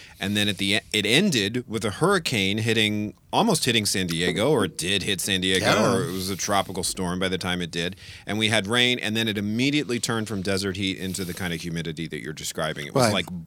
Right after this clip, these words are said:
Speaker 1: both back to back. It was, I, my
Speaker 2: It
Speaker 1: head
Speaker 2: was
Speaker 1: was
Speaker 2: like
Speaker 1: spinning.
Speaker 2: summer thunderstorms,
Speaker 1: Yeah.
Speaker 2: which, like, I remember, and not like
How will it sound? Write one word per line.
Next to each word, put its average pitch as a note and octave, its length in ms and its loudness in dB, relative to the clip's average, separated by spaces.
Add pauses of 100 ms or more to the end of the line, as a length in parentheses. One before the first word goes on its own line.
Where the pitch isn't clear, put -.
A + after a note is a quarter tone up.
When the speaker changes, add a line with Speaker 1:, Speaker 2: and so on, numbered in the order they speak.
Speaker 1:
both A2 340 -2 (160)
back F#2+ 300 4
to F#2+ 100 -2
back. D#2 460 0
It - 100 -8
was, - 220 -6
I, E2+ 220 -4 (120)
my G2 120 -2
Speaker 2:
It - 60 2
Speaker 1:
head F3+ 100 6
Speaker 2:
was E3 140 6
Speaker 1:
was - 20 2
Speaker 2:
like F#3+ 200 4
Speaker 1:
spinning. F3+ 160 4
Speaker 2:
summer F3 200 4
thunderstorms, A2 800 0
Speaker 1:
Yeah. G2 200 6
Speaker 2:
which, - 260 0
like, C#3 220 2
I C#3+ 100 6
remember, G#2 440 0
and G#2+ 200 -2
not C3 240 4
like A#2 220 2